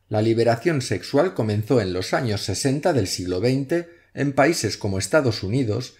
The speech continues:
Inglaterra, Alemania o Francia. En unos países empezó antes que en otros. Por ejemplo, en España podríamos decir que empezó en los años setenta, con los jóvenes que nacieron aproximadamente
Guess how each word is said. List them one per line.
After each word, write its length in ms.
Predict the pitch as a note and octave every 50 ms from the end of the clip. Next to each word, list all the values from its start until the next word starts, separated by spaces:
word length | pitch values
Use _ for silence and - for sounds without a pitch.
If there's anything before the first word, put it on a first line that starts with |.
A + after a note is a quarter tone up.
| _ _ -
Inglaterra, 800 | C3 C3 B2+ A#2 A#2+ A#2+ A#2+ - C3 C3+ - E3 E3+ C#3+ G#2 F#2
Alemania 580 | F2+ F#2 F#2 F#2+ G2 G2 G2+ A2+ C3 C3 G2
o 120 | E2+ F2 -
Francia. 640 | - C3+ B2+ B2 A2 G2+ - G2 E2 F2 F#2 G2 _ _ _ _ _ _ _ _ _ _ _ _ _ _
En 180 | _ G#2+ A2+ D3
unos 260 | F3 F3+ C#3 A2+ -
países 440 | - G2+ F#2 G#2+ B2+ - G3 E3+ -
empezó 500 | A#2 G2+ F#2+ F2 G2+ G2+ - F3 F3 B2+
antes 360 | G2 G2 F2+ - F#2 E2+ -
que 200 | - - F2 F2
en 80 | G2 B2
otros. 480 | D3+ C#3+ - - E2 D#2+ D#2 - - _ _ _ _ _
Por 160 | - G2 F#2
ejemplo, 640 | F2+ - - D#3+ D#3+ C3+ - G2+ F#2 F2+ F#2 - _ _ _ _
en 180 | - A2+ A#2 A#2
España 460 | A2 - - - C3 C#3+ E3+ G3 G3
podríamos 560 | - D#3 C3+ C3+ C3+ B2 G#2+ G2 F#2+ F#2 -
decir 320 | G2+ G2 - - F3 F3 -
que 80 | -
empezó 440 | G#2 F#2+ F#2 - G2 G2 - F3 F3+
en 120 | D3+ G#2+ F#2+
los 160 | F2+ - -
años 340 | F#2+ F2 F2 F2 F2 - -
setenta, 680 | F#2+ E2 - G#2 G2 F#2 F2 - - F2 G2+ - _ _ _ _ _ _ _ _
con 180 | - G#2 G2
los 140 | G2 F#2+ F#2+
jóvenes 440 | - D3 C#3+ B2+ G#2+ G2 F#2+ F2+ -
que 140 | - G2 F2+
nacieron 480 | F2+ F2 - A#2+ B2 C3 E3+ F#3+ E3+
aproximadamente 1200 | B2 G2 - G2 F#2 - - - A2 B2+ D#3 E3 C#3 G#2+ G2+ A2 A#2 A#2 A2 G#2+ F#2 F2 F2 -